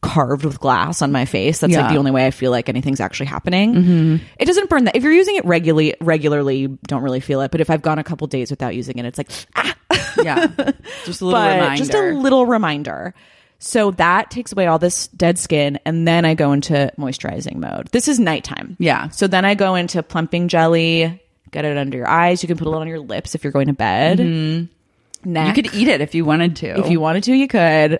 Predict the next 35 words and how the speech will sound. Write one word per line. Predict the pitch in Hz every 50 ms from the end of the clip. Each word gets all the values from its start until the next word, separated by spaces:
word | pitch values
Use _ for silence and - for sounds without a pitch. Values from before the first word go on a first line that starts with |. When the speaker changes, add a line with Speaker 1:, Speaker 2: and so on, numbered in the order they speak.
| -
Speaker 1:
I | - 170 175
wouldn't, | 170 165 160 175 196 226 247 247 262 _ - -
but | 202 185 175 170 165 160 - - _ _ _ _ _ _ _ _ _ _ _ _ _ _ _ _ _ _ - 185
in | 180 175
theory, | - - 156 143 143 160 190 233 254 269 294 311 - -
Speaker 2:
If | 170 - 185
you, | 185
in | - 160 175 170
theory, | - 180 175 214 214 185 175 175
just, | 165 170 170
like, | 175 175 165
Speaker 1:
you | 151
could | - 190
do | 233 294
it. | 330 233 - _ _ -
Speaker 2:
Yeah. | 175 202 214 - 160 - - _ _ _ _ _ _ -
Speaker 1:
Um, | 196 202 196 190 190 190 185 185 185 180 180 180 175 165 - _ _ -
so | - - 180
I | 170
use | 175 175 -
the | 226
pumping | 220 - 208 180 180 - 185 180 180 165
jelly, | 175 165 165 160 160 160 160 160 160 160 160 - - - - - _ -
and | 185 190 185 185
then | 175 185
I | 190 190
use | 196 190 185 180 175 170 156 -
this, | 170 165 160 143 - - - - - _ -
uh, | 160 160 156 151 151 151 147 147 143 - _
face | - - 165 156 156 151 - -
oil | - 151 147 147 147 143 147 147 139
that | - 156 151 123
Amanda | 147 147 143 143 147
Chantal | 147 - 143 139 - 147 139
Bacon | 139 135 135 - 143 135 131 139 135 -